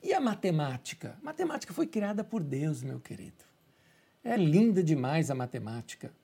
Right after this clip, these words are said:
Alguns matemáticos, muitos anos atrás, é, <clears throat> perceberam que tinha um planeta que não é visível a olho humano, né, só com um telescópio, que é Urano. Um planeta enorme, enorme, mas não é visível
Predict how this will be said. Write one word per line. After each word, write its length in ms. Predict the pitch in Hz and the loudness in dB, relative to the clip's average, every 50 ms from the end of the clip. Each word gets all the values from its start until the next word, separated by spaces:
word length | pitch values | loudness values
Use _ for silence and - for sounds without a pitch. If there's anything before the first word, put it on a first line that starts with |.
| _ _ _ - - | _ _ _ -18 -6
Alguns 320 | - 156 147 147 170 165 143 | -2 0 4 6 6 6 6
matemáticos, 640 | 160 156 127 151 135 131 143 151 151 - 147 113 | 6 4 4 4 4 4 2 2 0 -2 -4 -4
muitos 320 | 123 147 160 165 151 120 135 | -2 -2 -2 -2 -2 0 0
anos 240 | 139 139 135 117 | 0 0 0 0
atrás, 580 | 123 120 - - 147 151 156 143 - - - - _ _ _ _ _ _ _ _ _ _ _ _ _ _ _ - - - - - - - _ | -2 -2 4 8 8 8 8 8 2 -2 -8 -12 _ _ _ _ _ _ _ _ _ _ _ _ _ _ _ -20 -20 -20 -20 -20 -20 -18 _
é, 640 | - - 123 123 123 120 120 117 117 113 110 104 - - _ _ _ _ _ - | -2 2 4 6 6 6 6 6 4 4 2 0 -4 -8 _ _ _ _ _ 6
<clears throat> 240 | - 180 165 165 - - - - - _ - - _ _ _ _ _ _ _ _ _ _ _ _ _ _ _ _ - - - - - _ | 8 8 8 8 4 -2 -10 -20 -20 _ -20 -20 _ _ _ _ _ _ _ _ _ _ _ _ _ _ _ _ -20 -20 -20 -20 -6 _
perceberam 680 | - 170 165 160 - 160 139 127 147 165 170 170 175 165 | 6 6 6 6 6 2 2 6 6 8 8 8 6 4
que 480 | 170 - 160 147 139 127 120 - - - _ - | 4 4 4 4 4 4 0 -2 -4 -8 _ -8
tinha 160 | - - 151 | -2 0 2
um 40 | 147 | 2
planeta 440 | 147 151 131 120 135 156 160 160 147 | 4 4 4 6 6 4 4 4 2
que 120 | - - | 0 2
não 140 | 131 120 135 | 4 4 6
é 60 | 147 | 4
visível 400 | 131 127 117 95 143 165 135 120 | 4 4 4 4 6 6 6 4
a 40 | 107 | 2
olho 200 | 117 127 123 127 | 2 2 2 2
humano, 300 | 113 113 127 170 196 165 127 | 2 2 4 4 4 4 2
né, 100 | 139 127 | 0 -2
só 200 | - - 117 113 | -2 -4 -6 -6
com 140 | - 117 | -4 -6
um 40 | 110 | -6
telescópio, 540 | - 123 110 110 110 - - 139 151 160 - | -6 -6 -6 -6 -4 -2 0 0 0 0 -2
que 80 | - 135 | -4 -2
é 40 | |
Urano. 460 | 120 123 131 143 170 190 170 135 113 - - - _ _ _ | 0 2 2 4 4 4 2 2 0 -4 -12 -20 _ _ _
Um 180 | - _ _ | -20 _ _
planeta 360 | - - - - 156 156 - 196 | -16 -10 -6 -4 -2 0 2 2
enorme, 640 | 190 185 190 185 196 190 190 185 175 160 147 135 | 4 4 4 4 6 6 6 6 4 2 2 0
enorme, 540 | 127 131 135 143 143 143 139 123 120 120 - - _ _ _ - | -4 -4 -2 0 0 0 0 -2 -4 -6 -10 -12 _ _ _ -4
mas 140 | 151 131 127 | -2 0 2
não 100 | 143 131 | 4 4
é 40 | 123 | 2
visível 440 | 117 113 107 147 165 147 156 160 | 2 2 2 2 2 2 0 -2